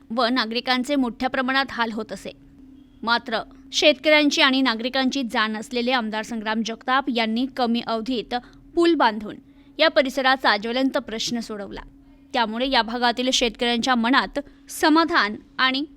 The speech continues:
आमदार संग्राम जगताप यांच्याबद्दल आस्था आहे. तसेच सीना नदीचं सुशोभीकरण, बालिकाश्रम रस्त्याचं काँक्रिटीकरण, बोर्डे मळ्यातील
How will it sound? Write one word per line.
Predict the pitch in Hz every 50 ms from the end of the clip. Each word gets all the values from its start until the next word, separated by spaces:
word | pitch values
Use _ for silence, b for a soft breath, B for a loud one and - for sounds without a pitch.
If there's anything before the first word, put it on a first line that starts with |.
| B B -
आमदार | 285 311 330 330 359 359
संग्राम | 359 - 320 269 254 262 262 262 233
जगताप | - 233 - - - 277 208 - - - 254 277 - - - -
यांच्याबद्दल | 302 320 320 302 359 381 285 294 269 240 277 277 233 262 -
आस्था | 247 247 233 - - - 233
आहे. | 226 226 226 233 214 - _ - _ - - -
तसेच | 254 254 - 277 277 277
सीना | 294 285 - 269 277 269
नदीचं | 262 262 254 226 277 247 - 302
सुशोभीकरण, | 294 269 - - 269 240 277 269 - 277 262 277 285 294 302 B B B B B -
बालिकाश्रम | 285 277 285 320 294 320 311 320 - 311 311 320 320
रस्त्याचं | 285 254 240 - - 285 262 247 247 - 269 277 269 - -
काँक्रिटीकरण, | 254 247 226 - 254 - 285 254 285 269 277 277 285 302 B B B B B B B
बोर्डे | 240 285 294 302 311 339 381
मळ्यातील | 370 349 294 269 262 285 277 - 202 165 -